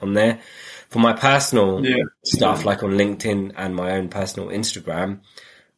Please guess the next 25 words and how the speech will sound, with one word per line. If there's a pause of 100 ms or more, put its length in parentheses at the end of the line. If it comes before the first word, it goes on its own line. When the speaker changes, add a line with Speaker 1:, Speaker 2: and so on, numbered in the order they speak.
Speaker 1:
I
will
put
out
whatever
I
wanna
put
out.
I
don't,
I
don't
even
look,
care
about
the
metrics.
I
don't
care
about
the
likes